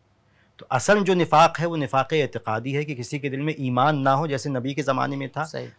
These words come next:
Speaker 1: बाद में ऐसे लोगों को जिंदीक कहा गया, बेदीन, जो बज़ाहिर जो है इस्लाम का इजहार करते हैं, बाज़ दफ़ा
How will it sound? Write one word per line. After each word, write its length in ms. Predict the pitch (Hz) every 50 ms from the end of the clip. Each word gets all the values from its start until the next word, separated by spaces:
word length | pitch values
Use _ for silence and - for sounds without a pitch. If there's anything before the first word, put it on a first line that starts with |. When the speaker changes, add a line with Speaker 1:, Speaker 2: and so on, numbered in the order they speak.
| _ 110
Speaker 1:
बाद 280 | 113 123 139 156 156
में 100 | 156 156
ऐसे 180 | 147 135 - 156
लोगों 220 | 143 151 151 160
को 100 | 156 165
जिंदीक 440 | 143 120 127 127 123 139 139 - -
कहा 160 | 113 104 95
गया, 180 | 90 90 92 92
बेदीन, 520 | 101 113 127 123 110 127 135 117 98 85 - _ _ _ _ _ _ _
जो 80 | 135 156
बज़ाहिर 460 | 123 135 135 120 143 143 147 156 185
जो 120 | 185 160 165
है 60 | 165
इस्लाम 340 | 156 - 135 135 135 143 143
का 120 | - 143
इजहार 340 | 135 123 113 117 123 127 123
करते 340 | - 123 117 - _ 135 127
हैं, 220 | 113 110 117 117
बाज़ 220 | 117 117 117 104
दफ़ा 240 | 117 113 - 123 120